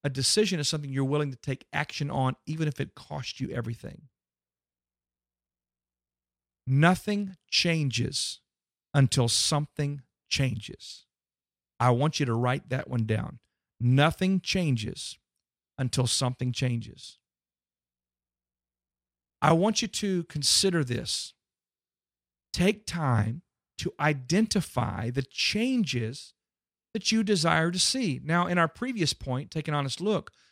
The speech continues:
we asked you, "Do you believe that there's more for you? If so, what does that look like?" If you could paint a word picture of what that change looks like once it's accomplished,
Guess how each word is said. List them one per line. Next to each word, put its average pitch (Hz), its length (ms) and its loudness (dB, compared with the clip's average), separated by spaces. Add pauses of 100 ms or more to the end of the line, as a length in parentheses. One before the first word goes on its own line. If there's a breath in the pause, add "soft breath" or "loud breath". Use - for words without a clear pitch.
(140 soft breath)
we 156 160 0
asked 185 340 2
you, 156 120 -4
"Do 143 100 -4
you 156 80 -2
believe 156 380 -2
that 151 100 -18
there's 143 240 -4
more 143 260 0
for 196 300 -2
you? 127 220 -6
If 170 120 0
so, 175 600 0 (240 soft breath)
what 214 320 0
does 196 220 0
that 208 240 -2
look 262 240 -2
like?" - 380 -8 (880)
If 180 240 4
you 226 120 4
could 190 300 0 (320)
paint 214 240 2
a 156 80 4
word 175 480 2
picture 185 420 -2
of 135 180 -4
what 147 340 -4
that 143 260 0
change 190 640 -4
looks 151 320 -2
like 131 260 -4
once 143 280 -4
it's - 100 -12
accomplished, 135 680 -8